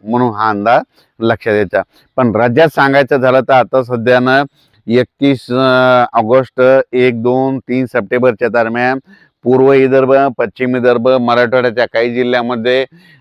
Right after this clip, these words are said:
अ, हा पाऊस काय होणार आहे म्हणजे दररोज वेगवेगळ्या भागात थोडाफार चालू राहणार आहे, म्हणून हा अंदाज लक्षात घ्यायचा.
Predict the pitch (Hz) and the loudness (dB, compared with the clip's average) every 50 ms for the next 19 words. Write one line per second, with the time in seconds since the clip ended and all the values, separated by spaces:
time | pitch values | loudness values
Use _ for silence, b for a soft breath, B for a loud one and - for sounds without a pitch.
0 | b - 110 110 113 110 110 107 110 123 127 131 110 - - 117 127 127 120 _ | b -4 -2 0 2 0 0 -2 -2 0 0 0 0 0 0 2 2 2 0 _
1 | - 131 127 127 120 120 117 120 120 117 123 131 135 143 156 _ _ _ _ _ | 0 0 0 2 0 -2 -2 0 2 2 2 2 2 0 -4 _ _ _ _ _
2 | _ _ 110 117 123 123 123 104 117 127 127 139 135 127 131 131 123 120 127 123 | _ _ -6 -4 -2 -2 0 0 0 2 2 2 2 2 2 0 2 2 0 0
3 | 123 123 117 113 120 117 120 123 113 107 _ - 117 117 117 101 104 110 110 117 | 0 0 -2 -2 -2 0 0 0 0 -2 _ -6 -2 -2 -2 -2 -2 -2 -2 -2
4 | 107 - 123 117 120 120 113 120 117 113 117 117 113 117 123 127 117 117 123 131 | -2 -2 -2 0 0 0 0 0 0 0 0 0 0 0 0 0 0 -2 -4 -4
5 | 127 117 117 117 113 107 107 101 104 107 95 95 104 104 104 98 95 104 104 95 | -4 -4 -4 -6 -4 -4 -4 -2 -2 -4 -4 -4 -4 -4 -4 -2 -2 -4 -4 -4
6 | - 92 | -6 -10